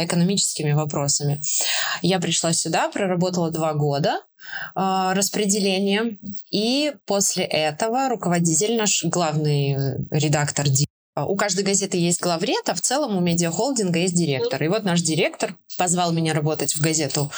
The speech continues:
ну, по статуснее, скажем так, да, «Беларусь сегодня». Это главная газета холдинга. И я сначала год работала специальным корреспондентом, а сейчас вот уже, а, больше, наверное, двух лет,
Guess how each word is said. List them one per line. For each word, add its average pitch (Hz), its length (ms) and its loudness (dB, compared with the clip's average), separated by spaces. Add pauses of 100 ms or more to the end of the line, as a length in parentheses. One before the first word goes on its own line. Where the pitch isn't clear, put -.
(180)
ну, 202 240 -2
по 165 120 0
статуснее, 247 560 0
скажем 190 340 0
так, 156 180 0
да, 180 140 2
«Беларусь 156 460 0
сегодня». 277 580 0 (540)
Это 170 220 -2
главная 165 380 0
газета 156 380 0
холдинга. 208 760 0 (100)
И - 160 -2
я 170 200 2
сначала 170 380 0
год 175 220 0
работала 160 400 0
специальным 170 520 2
корреспондентом, 220 720 0
а 170 120 2
сейчас 233 420 0
вот 202 160 -2
уже, 190 300 0 (520)
а, 165 220 2
больше, 170 640 0
наверное, 160 460 0
двух 147 320 0
лет, 208 400 -2